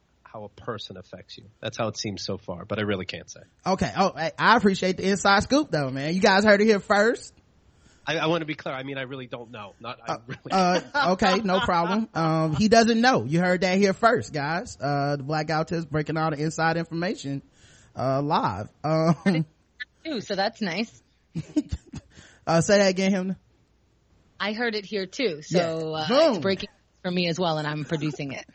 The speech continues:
Speaker 2: Uh, now that's the other thing. Uh, Hilda, you've been producing this for, for so long. Like,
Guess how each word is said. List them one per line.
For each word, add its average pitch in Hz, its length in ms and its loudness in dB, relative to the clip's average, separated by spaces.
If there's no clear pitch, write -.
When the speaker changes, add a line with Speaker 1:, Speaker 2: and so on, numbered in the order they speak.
Speaker 2:
Uh, 214 320 2
now 220 280 6
that's 262 220 6
the - 140 6
other 247 220 8
thing. 165 460 2
Uh, 139 260 2
Hilda, 233 360 8
you've 247 180 8
been 247 160 10
producing 175 600 6
this 117 500 4
for, 151 440 8
for 156 160 8
so 180 340 8
long. 170 520 6
Like, 147 280 2